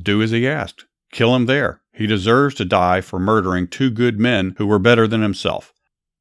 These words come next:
So Joab was killed at the altar and buried near his home. Solomon then called for Shimei. The king said,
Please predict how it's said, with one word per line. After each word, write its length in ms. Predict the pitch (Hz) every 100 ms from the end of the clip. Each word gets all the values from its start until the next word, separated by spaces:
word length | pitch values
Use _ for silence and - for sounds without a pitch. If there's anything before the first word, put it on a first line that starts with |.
| _ _
So 220 | - 120
Joab 440 | 104 117 123 113 101
was 140 | 90
killed 380 | - 143 104 101
at 80 | 92
the 120 | 110
altar 380 | 104 92 92 101
and 160 | 95
buried 380 | 107 98 82 78
near 160 | 82 78
his 100 | 73
home. 380 | 98 76 - _ _ _ _ _ _ _ _ _ _ _ -
Solomon 500 | - 127 131 123 113
then 240 | 143 165
called 380 | 107 85 87 87
for 160 | 110
Shimei. 520 | 104 - 127 151 87 - _ -
The 100 | 101
king 300 | - 117 110
said, 380 | - 92 90